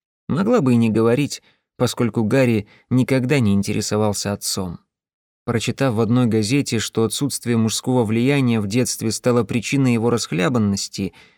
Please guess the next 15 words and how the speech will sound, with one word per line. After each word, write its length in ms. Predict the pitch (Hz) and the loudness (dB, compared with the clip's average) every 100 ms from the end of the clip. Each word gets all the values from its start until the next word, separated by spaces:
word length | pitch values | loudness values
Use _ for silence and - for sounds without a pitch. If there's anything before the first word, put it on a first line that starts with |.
| - | -6
Гарри 360 | 110 143 139 131 | 0 2 2 0
только 400 | - 131 110 120 | 0 -2 0 -4
посмеялся. 1000 | 107 - 113 104 98 87 - - - _ _ _ _ _ _ _ - | -4 -2 0 0 -2 -6 -8 -10 -12 _ _ _ _ _ _ _ -2
Он 220 | 123 117 | 2 2
был 200 | 120 120 | 2 2
робким, 480 | 135 165 - 101 90 - _ | 2 0 -2 -4 -4 -10 _
но 140 | 151 | -2
самостоятельным 880 | 165 170 170 - 180 170 117 104 104 | 0 0 0 -2 0 0 0 0 2
ребенком. 600 | 104 104 104 92 - - - _ _ _ | 2 0 0 -2 -8 -18 -20 _ _ _
«Рожденные 720 | - 110 107 98 165 156 151 | -2 0 0 0 2 2 2
в 60 | 131 | 2
одинокую 560 | 120 127 147 139 127 123 | 0 0 0 0 -2 -2
жизнь, — 440 | 143 202 139 110 | 0 0 2 2
думал 360 | 107 113 110 107 | 2 2 0 -2
он, — 300 | 110 95 82 | -4 -4 -8